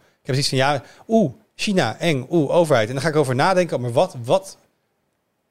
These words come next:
i-, klopt dat gevoel? Of is het meer gewoon een soort onderbuikgevoel en kan ik het niet? En als ik er langer over nadenk, denk ik wel, ja, je kan scenario's bedenken.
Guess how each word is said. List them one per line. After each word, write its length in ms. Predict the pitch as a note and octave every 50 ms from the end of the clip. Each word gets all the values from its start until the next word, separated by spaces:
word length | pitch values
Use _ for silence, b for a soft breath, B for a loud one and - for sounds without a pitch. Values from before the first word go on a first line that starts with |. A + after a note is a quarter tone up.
| _ _ _ _
i-, 100 | F#3+ E3 -
klopt 240 | _ - G#3+ G#3+ G#3+
dat 140 | - - -
gevoel? 300 | - A2+ - B2 A2+ G2
Of 140 | - A#2 C#3+
is 100 | E3+ D#3
het 100 | D#3 D3
meer 180 | E3 E3 D#3+
gewoon 320 | - - C#3+ D3 D3 C#3+ C#3+
een 160 | C#3 C3+ B2+
soort 300 | - D3+ C#3 B2+ - - - -
onderbuikgevoel 640 | D#3 D#3+ D#3+ C#3+ C#3 C3 C3+ C3+ - - D3+ C#3+
en 60 | C3
kan 160 | - D3+ C#3
ik 80 | C#3 B2+
het 80 | C#3 C3
niet? 100 | B2 C#3+
En 60 | C#3+
als 80 | D3+
ik 80 | - -
er 140 | E3+ D#3 -
langer 240 | C3+ D3 E3+ E3+ E3+
over 200 | F3 C#3+ A2+ B2
nadenk, 300 | D3 E3 F#3+ F#3+ F#3 E3
denk 120 | D#3+ D3
ik 80 | C#3+ C#3+
wel, 100 | D#3+ D#3+
ja, 160 | D3 C#3 C3
je 160 | A2+ G#2+ G#2+
kan 180 | - E3 G3+ G3+
scenario's 500 | - - B2+ B2+ D#3 F#3 F#3 F#3 E3+ D3
bedenken. 460 | D#3+ D3+ E3 D#3+ D#3+ D#3 - D#3+ D#3+